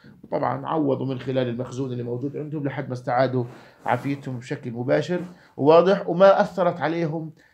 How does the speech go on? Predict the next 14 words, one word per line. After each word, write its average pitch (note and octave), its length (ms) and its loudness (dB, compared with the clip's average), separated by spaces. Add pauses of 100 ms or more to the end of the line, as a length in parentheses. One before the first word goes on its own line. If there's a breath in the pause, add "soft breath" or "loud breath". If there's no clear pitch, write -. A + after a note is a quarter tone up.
(140 soft breath)
هالأزمة C3+ 600 -4 (240 loud breath)
لأنه B2+ 220 -4
تعامل B2+ 320 -4
معها B2+ 220 -6
بشكل A#2+ 440 -10
صحيح. - 380 -18 (340)
اثنين، G3+ 260 0
ترتيب F#3 480 0
الإجراءات D#3+ 640 2
طبقًا F#3 300 -2
لما C#3+ 340 0
يساعد C#3 480 0
على C3 200 -2
تقليل C#3+ 520 -4